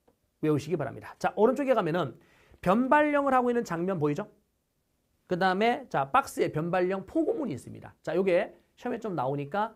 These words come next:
별표를 하고 읽어보시고요. 쭉 내려가시게 되면은 이제 사고 전서가 보이는데 사고 전서, 요거 시험에 잘 나옵니다. 자, 별표해 놓으십시오. 사고 전서. 뒷장으로 넘어가시게 되면은, 자, 고증학과 공양학이 있다. 청나라 때 고증학. 자, 유학도 마무리해볼까요?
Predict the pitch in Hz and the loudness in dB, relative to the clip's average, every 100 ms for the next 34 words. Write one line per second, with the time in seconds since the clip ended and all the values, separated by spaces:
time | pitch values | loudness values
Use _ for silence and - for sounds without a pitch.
0 | - 139 147 143 165 147 143 135 135 107 | -8 -6 -4 -4 -2 -2 0 -2 -4 -4
1 | 147 247 - - - _ - 302 294 240 | -2 -2 -4 -20 -20 _ 0 2 4 4
2 | 226 208 214 196 202 240 180 170 262 277 | 4 4 2 2 0 -2 -2 -2 -2 0
3 | 262 220 202 170 160 170 185 262 262 202 | 0 2 2 2 0 -2 -2 -2 0 -2
4 | 143 - 170 165 208 220 226 - - 240 | -2 -6 -6 -6 -6 -6 -8 -12 -6 -4
5 | 214 123 - - 107 110 143 143 127 - | -4 -6 -14 -16 -8 -4 -4 -4 -8 -12
6 | - _ _ - 131 113 101 123 220 - | -20 _ _ -10 -8 -8 -6 -2 -2 -4
7 | _ _ - _ _ - _ _ - - | _ _ -20 _ _ -20 _ _ -20 -20
8 | - - _ _ 196 196 - 240 240 233 | -20 -20 _ _ -8 -2 4 6 6 6
9 | 185 185 190 208 196 170 131 131 160 156 | 4 4 2 0 0 0 0 -2 0 0
10 | 135 120 - 120 - 196 208 214 208 202 | -2 -4 -6 -6 2 4 4 2 0 2
11 | 226 233 226 165 165 165 175 143 139 151 | 4 4 4 -2 -2 -2 -2 -4 -4 -8
12 | - _ - - - - 294 285 277 269 | -10 _ -20 -20 -12 -6 0 4 2 2
13 | 254 165 147 147 143 - 107 131 175 240 | -2 -2 -2 -6 -6 -12 -6 0 4 4
14 | 247 240 180 190 185 175 165 180 | 2 -4 -2 -4 -6 -4 -6 -6